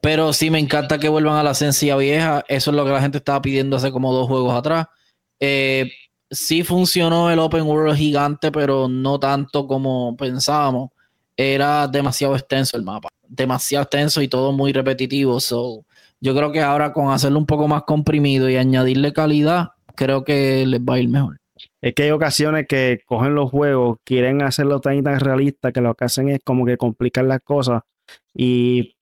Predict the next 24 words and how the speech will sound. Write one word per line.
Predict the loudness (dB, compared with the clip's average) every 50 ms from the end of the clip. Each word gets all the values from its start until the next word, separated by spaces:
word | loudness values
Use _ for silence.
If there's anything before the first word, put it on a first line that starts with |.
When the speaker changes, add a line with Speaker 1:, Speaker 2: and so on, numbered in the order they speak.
| _ _ -4
Speaker 2:
quizás | -2 -2 0 0
algunas | 2 2 0 0 0 -2
personas | -2 -2 0 0 0 -2 -2
que | -2 0 0 0 2 0 0 0 0 0 0 -2 -4 -6 -10 -14 _
siempre | -6 -2 0 0 0 0 0 0 0 0 0 -2 -4 -6
simplemente | -6 -2 -2 0 0 0 0 0 0 -2 -2 0
quieren | 0 0 0 0 0 0 -2 -4 -6 -12 -20 -20 -20 _ _ -2
jugar | 0 0 2 2 0 0 0
para | 0 0 2 2
disfrutar | 0 0 0 -2 -2 0 0 2
del | 2 2 2
juego | 2 0 2 2 2 2 2 0 0 -2 -4 _ _ _ _ _ _ _ _ _ -4
y | 0 2 2
no | 2 2 2 2 2 2 0 0 0
sentir | 0 0 0 0 0 0 0 0 0 0 0 -2
que | -2 0 0 2 2 0 0
es | -2 -2
como | -2 -2 -2 0
que | 0 0
una | 0 0
asignación | 0 0 0 2 2 2 0 0 0 0 0 2 2 0 0 0 -2 -4 _ _ _ _ -16 -10 -8 -8 -6 _
estar | -4 -4 -2 -2 -2 -2 0 0
Speaker 1:
Exacto. | 2 2 2 2 2 0 0 0 0
Speaker 2:
aprendiéndose | 0 0 0 2 2 2 2 2 2 0 0 0 -2